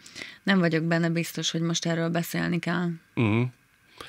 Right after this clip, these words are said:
Speaker 2: Annyit se kérdezhetek, hogy tudomásom szerint téged szeretett Gotár.
Speaker 1: Igen.
Speaker 2: Tehát egy kedvelt színésznője voltál, ugye?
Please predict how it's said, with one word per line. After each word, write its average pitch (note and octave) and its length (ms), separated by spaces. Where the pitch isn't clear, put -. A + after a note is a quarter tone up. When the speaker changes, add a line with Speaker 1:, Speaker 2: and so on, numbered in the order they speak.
Speaker 2:
Annyit C#3+ 320
se - 120
kérdezhetek, D#3+ 640
hogy A2+ 160
tudomásom C#3+ 460
szerint C3 340
téged A#2+ 260
szeretett F#2 440
Gotár. - 420
Speaker 1:
Igen. G3+ 120
Speaker 2:
Tehát F#3+ 160
egy F#3+ 60
kedvelt A2 460
színésznője - 580
voltál, - 380
ugye? C3+ 280